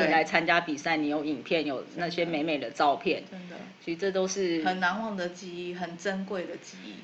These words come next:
Speaker 1: 对啊，所以如果你觉得一个人上台很可怕，那其实你可以找另外一个人或是一群人陪你。
Speaker 2: 嗯。
Speaker 1: 所以有句话说，“一个人走得很快，可是一，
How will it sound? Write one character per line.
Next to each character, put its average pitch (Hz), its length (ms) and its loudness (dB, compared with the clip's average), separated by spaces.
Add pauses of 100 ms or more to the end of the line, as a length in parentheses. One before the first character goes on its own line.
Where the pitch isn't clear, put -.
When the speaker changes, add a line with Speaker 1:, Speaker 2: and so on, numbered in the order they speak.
Speaker 1:
对 185 100 0
啊， 175 120 8
所 254 160 4
以 285 60 6
如 262 100 4
果 240 80 8
你 165 160 4
觉 160 100 2
得 147 140 4
一 - 140 -4
个 170 160 4
人 139 180 0
上 160 240 2
台 127 220 -6
很 139 120 -6
可 135 220 -6
怕， 143 160 2
那 165 160 0
其 165 160 -4
实 151 140 -4
你 143 160 -2
可 - 160 -2
以 147 60 2
找 113 280 -8 (300)
另 196 200 2
外 165 160 6
一 143 60 2
个 143 100 0
人 98 300 -2
或 175 80 -2
是 - 100 -4
一 214 140 -4
群 143 180 -4
人 120 180 -6
陪 120 220 -2
你。 135 220 -8 (160)
Speaker 2:
嗯。 190 340 -4
Speaker 1:
所 202 80 4
以 226 60 4
有 170 100 6
句 175 120 0
话 180 240 6
说 165 440 2
，“一 208 120 -2
个 214 100 8
人 185 160 6
走 147 160 4
得 143 100 0
很 143 260 -4
快， - 360 2 (160)
可 160 80 0
是 175 80 0
一， 190 140 -8